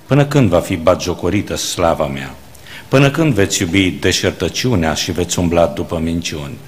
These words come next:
Să știți că Domnul și-a ales un om pe care îl iubește. Domnul aude când strig către el. Cutremurați-vă și nu păcătuiți. Spuneți lucrul acesta în inimile voastre când stați în pat,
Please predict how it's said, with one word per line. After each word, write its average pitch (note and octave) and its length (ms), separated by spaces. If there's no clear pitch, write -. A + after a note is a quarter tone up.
Să - 160
știți A#2 300
că G#2+ 100
Domnul F#2 440
și-a F2 180
ales D#2+ 260
un E2+ 160
om G2 220
pe F2 140
care E2 200
îl D#2 80
iubește. F2 520
Domnul F#2 560
aude G#2 380
când F2+ 200
strig G2+ 460
către - 320
el. D2+ 320
Cutremurați-vă A#2 1000
și - 220
nu F2+ 160
păcătuiți. E2 760
Spuneți C#3+ 560
lucrul G#2 320
acesta F#2 600
în F#2 240
inimile F#2+ 460
voastre F2+ 480
când E2 220
stați G#2 360
în D#2+ 100
pat, F2 420